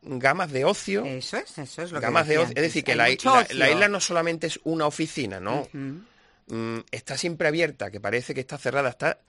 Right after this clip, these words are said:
Speaker 1: tiene dos puertas siempre abiertas.
Speaker 2: Ujú.
Speaker 1: Por la noche, por el día evidentemente más. Por
Speaker 2: Claro.
Speaker 1: la noche siempre tiene dos puertas abiertas.
Speaker 2: Ujú.
Speaker 1: El Parque Científico Tecnológico tiene una app donde vienen los horarios,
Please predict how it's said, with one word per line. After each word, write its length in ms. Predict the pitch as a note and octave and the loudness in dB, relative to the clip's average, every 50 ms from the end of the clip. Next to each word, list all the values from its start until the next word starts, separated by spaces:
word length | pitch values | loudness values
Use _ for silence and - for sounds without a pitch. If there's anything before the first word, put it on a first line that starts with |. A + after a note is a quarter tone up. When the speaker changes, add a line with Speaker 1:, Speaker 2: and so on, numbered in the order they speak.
| _ _ _ | _ _ _
Speaker 1:
tiene 260 | - B2+ D3 F3 - - | -2 -2 -2 -2 -2 -6
dos 360 | - - B2 A#2+ A#2+ D3+ D#3+ - | -12 -14 -8 0 0 0 0 2
puertas 360 | - E3 E3+ D#3+ E3+ D#3 - | -2 -2 -2 -2 -4 -6 -4
siempre 460 | - E3+ F3 F3+ E3+ D#3+ - E3 E3 | -4 -2 -2 -2 -2 -4 -2 0 0
abiertas. 560 | D#3+ E3+ F3+ E3+ - - - - - - - | 0 2 0 0 -2 -4 -8 -12 -12 -10 -10
Speaker 2:
Ujú. 400 | C3+ A#2+ A2 - A#2 G#2 G2 F2+ - | -12 -12 -14 -16 -16 -18 -18 -20 -8
Speaker 1:
Por 140 | _ G#2+ G#2 | _ -2 -2
la 80 | G2 | 0
noche, 300 | G2+ A#2 B2 - - F2+ | 0 0 0 0 -2 -6
por 120 | E2+ F#2+ F2+ | -4 -4 -4
el 140 | F2 F2 F2 | -4 -4 -2
día 140 | G2+ A#2 | 0 2
evidentemente 580 | B2+ B2+ A#2+ B2 B2 A#2 A#2+ A#2+ C3+ C#3 - A2+ | 2 2 2 0 0 0 -2 -2 -2 -4 -4 -2
más. 240 | A2+ A2+ G#2+ - - | 0 0 -2 -2 -8
Por 300 | - - _ _ _ _ | -20 -20 _ _ _ _
Speaker 2:
Claro. 160 | - G#2 G#2 | -4 -2 0
Speaker 1:
la 40 | G#2+ | 0
noche 300 | A#2 B2+ - - F3+ - - _ _ _ _ _ | 0 0 -2 -4 -4 -6 -8 _ _ _ _ _
siempre 280 | - - C3+ C3 C#3 C#3 | -6 -4 -2 -2 0 2
tiene 220 | C#3+ D#3 - - - - - | 2 2 2 0 -6 -12 -4
dos 200 | - - C3+ C3 | -2 -2 -2 0
puertas 360 | - - - C#3+ - C3+ A2+ | 0 -2 0 0 0 -4 -4
abiertas. 460 | G#2 G#2+ A#2 A2+ A2 - - D2+ - - _ | -2 0 0 0 -2 -2 -8 -16 -16 -16 _
Speaker 2:
Ujú. 140 | - A#2+ G#2 - - G#2+ F#2+ F2+ - - - - - _ _ - | -18 -18 -18 -16 -16 -18 -18 -18 -20 -20 -20 -20 -20 _ _ -6
Speaker 1:
El 260 | - A2 A2+ A2+ A#2 | -4 -2 -2 -2 -2
Parque 300 | - - B2+ C#3+ E3 F3+ | 2 2 2 2 2 -2
Científico 420 | - F#3+ E3 D#3+ F3 E3 D#3 D#3+ D3+ | -6 -6 -6 -4 -6 -6 -6 -4 -4
Tecnológico 480 | D#3 D3+ D3+ D#3 D#3 D#3 D#3+ D#3 C#3+ | -2 -2 0 0 0 0 0 -2 -2
tiene 280 | C3 C#3 C#3 C#3+ B2 - | -2 -2 -2 -2 -4 -2
una 320 | - C3 C#3+ D3 C#3+ C3 C3 | -2 -2 2 4 6 6 6
app 140 | C#3 - D3+ C#3 - D3 C#3+ D3 F3+ - _ _ _ _ _ _ _ _ _ _ | 4 4 0 2 2 2 2 2 -2 -8 _ _ _ _ _ _ _ _ _ _
donde 300 | - A#2+ A#2+ A#2 A2+ A2+ | 0 2 2 2 2 0
vienen 300 | A2+ B2 C3 D3 E3 E3+ - _ _ _ _ _ | -2 0 0 0 -2 -2 -6 _ _ _ _ _
los 220 | - A2 A2 G#2 | -4 -4 -2 -2
horarios, 460 | G2 F#2+ F#2 F#2 F#2 F2+ F#2 F2 - | 0 0 2 2 0 0 -4 -10 -14